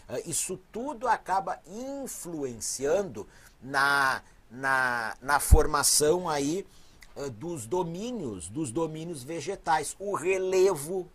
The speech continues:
o relevo também, o tipo de solo, tranquilo? Assim, pessoal, é, o professor Aziz Absaber, o que que ele vai fazer? Ele vai pegar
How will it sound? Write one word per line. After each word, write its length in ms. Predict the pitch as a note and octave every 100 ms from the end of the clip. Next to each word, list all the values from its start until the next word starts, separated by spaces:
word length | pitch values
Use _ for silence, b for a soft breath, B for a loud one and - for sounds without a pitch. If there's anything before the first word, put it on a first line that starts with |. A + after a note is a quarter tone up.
| -
o 120 | C#3
relevo 580 | B2 E3 D#3+ E3 E3+ D3
também, 260 | D3+ D#3+ -
o 160 | G#3+ G#3 -
tipo 800 | - A3+ A#3 A3+ A3 - C#3 C3
de 180 | C#3+
solo, 640 | F3+ - - E3 F3 F3 D#3 b b b b b
tranquilo? 600 | - D3+ - G3+ B3 D#3 -
Assim, 460 | - - - A#3
pessoal, 500 | G#3+ F3+ - A2 - B B B B - B2+
é, 560 | C3+ C#3 C3 B2 A#2 -
o 160 | C#3+
professor 520 | C3+ E3 D#3+ E3 F3 E3+
Aziz 360 | E3 - D#3
Absaber, 600 | E3+ - - E3 F3+ E3
o 60 | A3+
que 160 | -
que 100 | F3+
ele 120 | F3+ E3
vai 160 | D#3+
fazer? 420 | D#3 D#3 B2 G#2+ -
Ele 240 | B2+ C3
vai 180 | A#2 A#2
pegar 560 | - E3 E3 D#3 F3